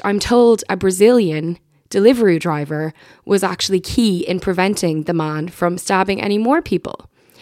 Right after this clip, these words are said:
When I spoke to my interview guest this week, who is a doctor working in the Rotunda, working with tiny babies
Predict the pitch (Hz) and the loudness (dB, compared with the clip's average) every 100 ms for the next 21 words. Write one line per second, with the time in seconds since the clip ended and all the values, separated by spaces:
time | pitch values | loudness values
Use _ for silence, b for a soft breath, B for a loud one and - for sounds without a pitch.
0 | B B B B B B _ _ _ 226 | B B B B B B _ _ _ 0
1 | 220 214 208 208 - 220 233 - 226 208 | 4 4 4 0 0 0 0 -2 0 0
2 | 196 - 190 196 220 269 214 202 185 175 | 0 0 -2 0 2 2 2 -2 -2 -4
3 | - 170 - 165 170 - - - b b | -4 -4 -4 -6 -6 -8 -16 -20 b b
4 | b b - 226 208 202 - _ _ 202 | b b -4 2 2 0 -6 _ _ 0
5 | 196 208 196 185 - 196 208 240 185 180 | 2 2 2 0 0 2 2 2 0 -2
6 | 214 - 185 180 180 - 170 165 170 202 | -2 -4 -2 -2 -4 -2 -2 -2 -4 -6
7 | 185 185 - 185 180 - 190 208 180 160 | -2 -2 -2 -4 -4 -4 -2 0 0 -2
8 | 165 185 202 | -2 -4 -4